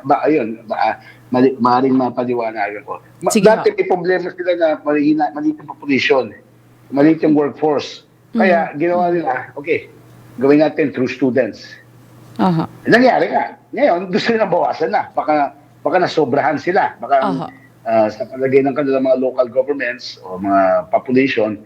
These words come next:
Speaker 2: Mm.
Speaker 1: eh, may problema siguro sa housing o sa ganyan,
Speaker 2: Yes. Mm.
Speaker 1: eh, ba-, babawasan nila yung number, no? Um, eh, so, karamihan po ng mga international students nasa Ontario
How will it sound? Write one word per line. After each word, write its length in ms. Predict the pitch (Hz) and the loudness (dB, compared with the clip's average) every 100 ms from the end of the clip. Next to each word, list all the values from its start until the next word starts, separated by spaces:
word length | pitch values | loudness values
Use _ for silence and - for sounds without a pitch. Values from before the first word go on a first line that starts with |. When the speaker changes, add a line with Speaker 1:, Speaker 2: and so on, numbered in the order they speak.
| - | -14
Speaker 2:
Mm. 260 | 226 208 90 | -8 -8 -4
Speaker 1:
eh, 180 | 98 92 95 | 0 2 2
may 80 | |
problema 480 | 95 107 98 104 104 | 0 -2 -2 -2 -4
siguro 480 | - 98 110 107 95 | -12 -2 2 2 2
sa 160 | - - | -2 0
housing 480 | 143 151 139 135 | 2 2 -2 -6
o 80 | 101 | -8
sa 100 | - | -10
ganyan, 380 | 127 156 131 127 | -2 2 0 -2
Speaker 2:
Yes. 160 | - - | -12 -16
Mm. 140 | 196 190 | -12 -6
Speaker 1:
eh, 240 | 104 101 101 | 0 0 2
ba-, 160 | 120 135 | -2 0
babawasan 560 | 165 170 127 - 120 | 0 2 0 -4 -10
nila 120 | 120 113 | -8 -8
yung 200 | 113 110 | -8 -6
number, 320 | 104 123 135 113 | -6 0 0 0
no? 160 | 143 - _ _ 110 | -8 -14 _ _ 0
Um, 480 | 110 110 107 - - | 2 4 0 -6 -20
eh, 300 | 120 123 117 - | -16 -12 -12 -12
so, 920 | - 143 131 131 127 123 120 120 113 - - _ | 0 6 6 6 2 2 0 0 -2 -8 -20 _
karamihan 400 | - 302 214 208 | 0 2 2 -2
po 100 | 208 | -2
ng 140 | 196 196 | -4 -4
mga 160 | 190 | -4
international 260 | 190 175 175 | -2 -2 -2
students 540 | - 156 151 160 143 | -2 -2 -2 -2 -4
nasa 300 | 123 120 120 110 104 - - - - - | -4 -2 2 2 0 -4 -18 -20 -14 -4
Ontario 560 | 117 143 139 110 127 | 2 4 4 2 -2